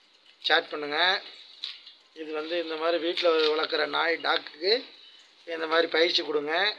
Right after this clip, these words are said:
இந்த மாதிரி பயிற்சி கொடுத்து வீட்ல வந்து இந்த மாதிரி தேங்காய் உரிக்க போடுங்க. அவனுங்களுக்கு தேங்காய் உரிச்சு நம்ம வீட்ல ஆள் இல்லாத நேரத்துல வீட்ல ladies கூட தேங்காய் எடுத்து போட்டா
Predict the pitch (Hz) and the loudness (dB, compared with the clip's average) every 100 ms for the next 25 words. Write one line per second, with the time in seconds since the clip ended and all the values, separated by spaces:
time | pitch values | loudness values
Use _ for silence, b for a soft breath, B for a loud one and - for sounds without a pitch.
0 | - _ _ _ _ - 160 160 165 147 | -12 _ _ _ _ -18 -10 -4 -4 -2
1 | 156 151 147 147 180 214 269 - - B | -4 -4 -6 -4 0 0 -2 -6 -20 B
2 | B B 147 170 160 151 151 151 147 147 | B B -6 -6 -2 -4 -4 -6 -4 -2
3 | 147 143 147 156 143 135 135 127 139 131 | -2 -2 -2 -2 -4 -6 -8 -8 -10 -6
4 | 156 196 - B B B B B - 156 | -2 -2 -4 B B B B B -14 -8
5 | 156 156 151 - 143 170 170 151 151 175 | -4 -2 -2 0 -4 0 0 0 -2 -6
6 | 165 151 147 160 156 151 151 165 151 147 | -6 -6 -4 -4 0 2 2 2 0 -2
7 | 139 135 143 196 - - B B B - | -4 -4 0 0 -2 -14 B B B -4
8 | 165 165 160 151 160 156 - 160 165 151 | -2 0 0 2 0 0 -4 -2 0 2
9 | 156 151 143 139 143 151 | 2 -2 -4 -8 -6 0